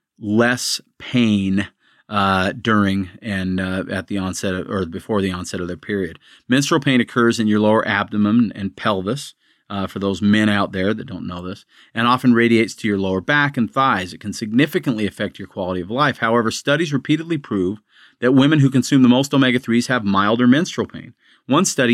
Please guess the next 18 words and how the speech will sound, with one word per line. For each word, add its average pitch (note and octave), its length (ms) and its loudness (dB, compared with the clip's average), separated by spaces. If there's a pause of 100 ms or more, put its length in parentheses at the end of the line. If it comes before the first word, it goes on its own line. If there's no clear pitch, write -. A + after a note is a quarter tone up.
(120)
even E3+ 160 0
determined C3+ 440 2
that G#2+ 120 0
an A2 140 0
omega-three C#3+ 520 0
supplement C3+ 460 0
was G2+ 120 -10
more C#3 360 6
effective, G#2+ 720 -4 (500)
I E2+ 80 -10
want F2+ 300 -8
you A2 80 -2
to B2 40 0
hear D3+ 280 2
this G2 180 0
'cause - 220 -14
it's - 120 -14
important, C3+ 600 2